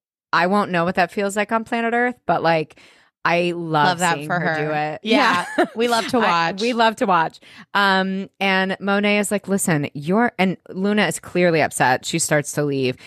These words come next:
Speaker 1: Monet is like, "Listen, your mother dro-, like, your mother dropped you here. Like, she fucked you over. So just stop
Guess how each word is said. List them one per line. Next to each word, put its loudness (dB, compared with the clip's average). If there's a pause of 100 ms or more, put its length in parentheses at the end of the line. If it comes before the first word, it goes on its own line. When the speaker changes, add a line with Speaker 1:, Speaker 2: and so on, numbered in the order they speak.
(160)
Speaker 1:
Monet 4
is 0
like, -2
"Listen, -2
your 2
mother 0
dro-, -2 (140)
like, 0 (280)
your 0
mother 0 (100)
dropped -4
you 0
here. -4 (320)
Like, 0
she -2
fucked -6
you 2
over. 0 (240)
So 2
just -2
stop -2